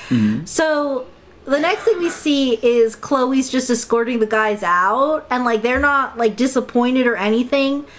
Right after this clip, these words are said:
Speaker 2: Um, but Blake starts falling asleep, and then they're like, "Okay, we came here for, with, like, promises of making out or canoodling of some kind, but, like, she's asleep now.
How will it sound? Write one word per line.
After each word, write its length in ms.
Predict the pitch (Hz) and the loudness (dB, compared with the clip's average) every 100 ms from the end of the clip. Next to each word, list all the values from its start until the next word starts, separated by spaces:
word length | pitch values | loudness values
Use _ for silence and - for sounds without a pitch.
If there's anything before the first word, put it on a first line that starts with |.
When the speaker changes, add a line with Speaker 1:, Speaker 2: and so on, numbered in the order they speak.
| - - - - - | -20 -20 -20 -20 -4
Speaker 2:
Um, 320 | 240 233 220 | -2 0 -2
but 200 | 202 220 | -2 -2
Blake 320 | 208 240 254 | 0 0 0
starts 300 | 247 285 254 | -2 -2 -2
falling 400 | - 247 240 240 | -2 0 0 0
asleep, 720 | 220 220 - 220 240 320 359 - - - - - - | -2 -4 0 2 2 -2 -4 -12 -20 -20 -20 -20 -6
and 160 | 247 247 | 0 0
then 100 | 233 | 0
they're 220 | 247 262 | 0 0
like, 460 | 247 233 226 214 - - - - - - - | 0 0 0 -4 -16 -20 -20 -20 -20 -20 -8
"Okay, 340 | - 262 359 359 | -4 -2 -2 0
we 140 | 294 | 0
came 360 | 262 269 277 349 | 0 -2 -2 -2
here 240 | 339 320 | -2 -2
for, 580 | 294 302 285 277 240 220 | 0 -2 0 0 0 -2
with, 260 | 254 262 254 | -2 -2 0
like, 400 | 240 233 220 208 - - - - - - | 0 2 2 0 -12 -20 -20 -20 -20 -20
promises 520 | - 220 254 254 262 233 | -4 -2 0 0 0 0
of 80 | 214 | 2
making 340 | 226 254 226 | 0 0 -2
out 160 | 233 247 | 0 0
or 80 | |
canoodling 760 | 233 233 208 269 262 214 214 208 | -2 0 2 4 4 4 4 0
of 80 | 202 | 0
some 260 | 247 277 | -2 -2
kind, 380 | 277 240 185 185 | -2 -2 -2 -2
but, 120 | 190 175 | -4 -2
like, 200 | 185 180 | -2 -2
she's 280 | 226 254 | 0 2
asleep 460 | 240 214 294 302 285 | 2 0 2 0 0
now. 360 | 202 175 165 | -2 -2 -4